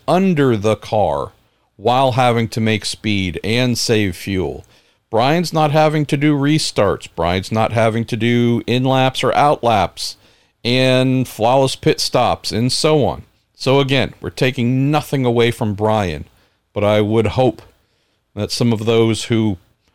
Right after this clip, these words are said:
are saying, "Well, the kid's succeeding 'cause he's got Brian Herta." Yes, he is succeeding because he has Brian Herta, but he could succeed with Michael Andretti on his timing stand, or Rob Edwards, or whomever.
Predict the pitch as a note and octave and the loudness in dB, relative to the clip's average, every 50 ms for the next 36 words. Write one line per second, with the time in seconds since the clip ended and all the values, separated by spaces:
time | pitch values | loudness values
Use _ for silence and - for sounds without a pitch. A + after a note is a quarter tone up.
0 | _ _ - G2 G2+ - - - A#2+ A#2 A2+ G#2+ G2 F#2 A2+ A#2+ A#2 A2 G2+ G2+ | _ _ -6 -4 -4 -2 0 0 0 2 2 0 0 2 2 2 2 0 -2 -2
1 | - - - C#3+ B2+ G#2+ - - G#2 - - - G#3 G3 B2+ G#2+ G#2 - A2+ G2+ | -4 -2 -2 0 0 0 -2 -4 -6 -6 -4 -2 0 2 2 2 0 0 0 -2
2 | F#2+ - A#2 G#2 G2+ A2+ G#2+ F#2 - - G2+ F#2 F#2 F2+ F2+ - C#3 C#3+ G#2 E2+ | -2 -2 -6 -4 -2 0 0 0 0 -2 -2 -2 -2 -2 -2 0 0 0 0 0
3 | D#2+ - _ _ _ _ _ _ - D3 D#3 C#3+ - - - - - - _ _ | -4 -8 _ _ _ _ _ _ -8 -4 -2 -2 -2 -2 -4 -6 -6 -8 _ _
4 | _ - C3 B2 B2 B2 C3+ B2 - - - - - - - C3 B2 B2 A#2+ G#2+ | _ -6 -2 0 2 2 2 2 0 -2 -4 -4 -4 -2 -2 0 0 0 0 0
5 | G#2+ G2 - A#2 A2 G#2 - - B2 A2+ - - _ - A3 C4 C#4+ F3+ A2 F2+ | -2 -2 0 0 -2 -2 -2 -4 -6 -8 -8 -8 _ -2 -2 0 2 2 2 0
6 | E2+ - - - F#2+ F2 E2 D#2 D#2 E2 F2+ F2 E2+ D2+ C#2 D#2 - - _ _ | 0 -4 -6 -2 -2 0 0 -2 -4 -4 -2 -2 -2 -2 -2 -4 -6 -8 _ _
7 | _ _ _ _ _ _ _ _ _ _ _ - B2 A#2 A2+ - - - - - | _ _ _ _ _ _ _ _ _ _ _ -2 0 0 0 0 -4 -10 -6 -2
8 | D3+ D3+ - - - C#3 A#2+ - - - C#3 - - - - C3+ C3 C3 C3 A#2+ | -2 -2 -2 0 -2 -2 -2 -2 -2 -2 -4 -4 -4 -4 0 0 2 2 2 2
9 | B2 B2+ - B2 A#2+ B2 B2+ B2 - C3+ C3+ C#3 C3+ A#2 A#2 C3 C#3 E3+ C3 A#2+ | 0 -2 0 0 0 0 0 0 0 -2 0 0 0 0 2 4 4 4 4 2
10 | A2 G2+ G2 F#2 - - G#2 F#2 F2+ E2+ E2 E2 - - - F#2 F2+ D#2 - F2+ | 2 2 0 -2 -2 -2 -2 -2 -2 -2 -4 -6 -10 -10 -10 -10 -10 -10 -12 -14
11 | - - _ _ _ _ _ _ _ - G2 G#2 A#2 B2+ B2+ A#2 A2+ A2+ B2 C3 | -20 -20 _ _ _ _ _ _ _ -4 0 2 2 4 4 2 2 2 2 2
12 | A#2+ C3 C#3+ D3+ C3+ A2 F#2 D#2 B1+ A#1+ - - - - - G2 G#2+ A#2 C3 C3+ | 2 2 2 2 2 0 -2 -2 -4 -6 -8 -14 -16 -12 -6 -2 0 0 2 2
13 | C3 - - - C#3+ C#3+ C3+ C3+ C#3 C#3+ C#3+ B2 G2 F2 C2 A1+ | 0 -2 -4 -4 -2 -2 0 2 2 2 0 0 -2 -4 -4 -6